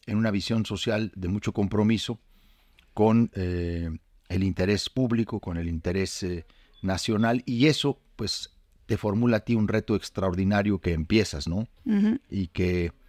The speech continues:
Speaker 1: mantengas esa línea de
Speaker 2: Muchas,
Speaker 1: trabajo.
Speaker 2: muchas gracias por, por la invitación, y yo creo que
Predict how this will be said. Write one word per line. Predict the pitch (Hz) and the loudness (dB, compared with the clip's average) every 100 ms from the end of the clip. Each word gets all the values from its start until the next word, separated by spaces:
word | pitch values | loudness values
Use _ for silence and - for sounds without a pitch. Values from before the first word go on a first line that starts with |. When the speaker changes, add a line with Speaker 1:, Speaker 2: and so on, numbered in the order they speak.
| - | -4
Speaker 1:
mantengas | 92 95 110 104 90 | 0 2 2 0 -2
esa | 98 95 | -4 -4
línea | 87 87 82 78 - _ - | -2 -2 -4 -6 -14 _ -6
de | 87 | -2
Speaker 2:
Muchas, | 202 | 0
Speaker 1:
trabajo. | 196 196 - - | 0 -2 -6 -10
Speaker 2:
muchas | - 202 196 208 | -2 0 2 2
gracias | 214 208 196 - | 2 2 -6 -6
por, | - 202 196 | -2 0 0
por | - 202 | 0 2
la | |
invitación, | 196 - 175 214 240 269 | 0 -2 -2 0 0 0
y | 208 | 0
yo | 196 190 | 0 -2
creo | - 208 208 | 0 2 2
que | 220 214 | 2 0